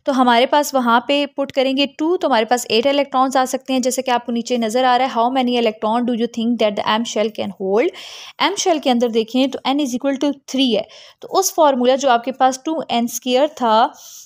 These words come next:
उसी के अंदर एन की जगह आपने थ्री पुट कर देना है तो आपके पास वहाँ पे क्या आंसर आएगा?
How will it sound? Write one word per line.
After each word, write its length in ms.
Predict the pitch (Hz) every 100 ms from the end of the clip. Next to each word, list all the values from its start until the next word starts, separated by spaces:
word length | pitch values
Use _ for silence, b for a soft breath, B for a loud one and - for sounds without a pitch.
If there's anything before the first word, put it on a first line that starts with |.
| B
उसी 300 | - 370 403
के 140 | 381 277
अंदर 380 | 240 233 269 -
एन 160 | 262 359
की 120 | 370
जगह 200 | 285 262
आपने 500 | 214 220 240 254 262
थ्री 180 | - 349
पुट 240 | 359 254
कर 180 | - 233
देना 260 | 220 220 220
है 240 | 226 247
तो 140 | 285 -
आपके 280 | 233 240
पास 260 | 247 240 240
वहाँ 240 | 233 220 214
पे 100 | 233
क्या 220 | 247 233
आंसर 240 | 226 226
आएगा? 320 | 214 208 262